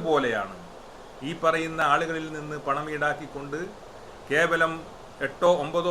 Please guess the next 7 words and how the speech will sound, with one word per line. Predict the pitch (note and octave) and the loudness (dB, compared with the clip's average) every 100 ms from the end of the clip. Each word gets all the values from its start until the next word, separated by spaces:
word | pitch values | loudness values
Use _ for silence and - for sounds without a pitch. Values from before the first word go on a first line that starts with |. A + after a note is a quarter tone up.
| D3+ | 0
മണിക്കൂർ | C#3+ D3 F3+ F3 C#3+ | -2 -4 -2 0 2
ഓട്ടമുള്ള, | G3+ F3 D#3 D3 C3 G#2+ - - - - | 2 0 0 0 0 0 -10 -16 -16 -4
ബാംഗ്ലൂരിൽ | C3+ D3 D3+ E3 D#3+ | -2 -2 -2 -4 -4
നിന്ന് | D#3+ D#3+ D#3 - C3 | -4 -4 -6 -12 -8
ഉള്ള | D3 D3 C#3+ | -4 -2 -2
ഓട്ടത്തിന് | C#3+ D#3+ C#3 - D3+ B2+ | -4 -4 -8 -10 -10 -4
പോലും | C3+ D3 | -2 -2